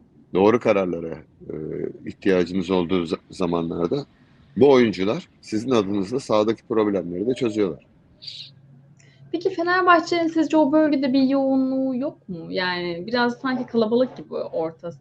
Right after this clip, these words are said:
Speaker 2: alanda.
Speaker 1: Valla oraya, e, yani hem altı hem sekiz oynayabilen bir oyuncu istiyorlardı. Crespo'yu da yedeklemek adına. E, o noktada, e,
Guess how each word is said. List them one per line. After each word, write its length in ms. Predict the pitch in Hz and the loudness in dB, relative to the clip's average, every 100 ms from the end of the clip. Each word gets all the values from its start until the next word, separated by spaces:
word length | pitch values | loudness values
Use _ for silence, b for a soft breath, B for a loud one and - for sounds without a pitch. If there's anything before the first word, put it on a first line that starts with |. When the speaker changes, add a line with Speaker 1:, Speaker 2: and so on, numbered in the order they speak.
| - | -14
Speaker 2:
alanda. 500 | 165 147 147 - - _ - _ - b b b b - | -12 -12 -14 -18 -20 _ -20 _ -20 b b b b 2
Speaker 1:
Valla 220 | 135 175 | 4 6
oraya, 460 | 110 120 143 135 151 - | 4 2 4 2 0 -6
e, 100 | - 92 92 90 90 - 87 | -10 -6 -6 -6 -6 -6 -2
yani 220 | 110 113 | 0 0
hem 120 | 131 | 2
altı 260 | 123 107 123 | 2 2 0
hem 100 | 113 | 0
sekiz 300 | 120 113 117 | -2 -2 -2
oynayabilen 560 | 113 107 110 110 120 | -2 0 0 0 2
bir 60 | 113 | 2
oyuncu 320 | 113 110 127 | 2 2 -2
istiyorlardı. 560 | 113 - 113 92 80 - - | -4 0 2 2 -2 -8 0
Crespo'yu 420 | 101 - 104 98 | 0 2 2 4
da 60 | |
yedeklemek 500 | 95 82 80 82 76 73 | 4 2 -2 -6 -8 -10
adına. 240 | - 80 131 - _ _ b b b b b - | -10 -10 -12 -16 _ _ b b b b b 0
E, 300 | 92 92 92 | 4 6 6
o 180 | 104 | 4
noktada, 440 | 117 123 - 120 127 | 4 2 4 6 4
e, 300 | - - | 2 -4